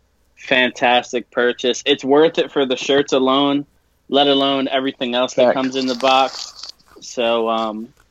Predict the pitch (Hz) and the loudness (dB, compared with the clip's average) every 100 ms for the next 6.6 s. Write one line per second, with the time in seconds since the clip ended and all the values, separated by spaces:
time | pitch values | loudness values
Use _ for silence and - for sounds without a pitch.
0 | _ _ - _ - 143 139 117 131 139 | _ _ -20 _ 0 2 4 2 2 0
1 | - 143 135 127 139 131 156 135 143 135 | -2 -6 -6 -4 -6 -6 -8 -8 -4 -4
2 | - _ _ _ _ - 127 120 113 - | -6 _ _ _ _ -8 -4 -2 -4 -4
3 | 123 139 131 131 127 120 110 135 131 123 | -2 0 0 0 0 -2 -2 -2 0 -2
4 | - 131 120 - 120 - 117 107 110 120 | -2 -2 -2 0 -2 -2 -4 -4 -4 -2
5 | 123 123 117 107 113 117 120 117 117 120 | 0 2 0 0 -2 0 0 2 0 0
6 | - 123 123 127 123 120 | 0 0 2 4 4 0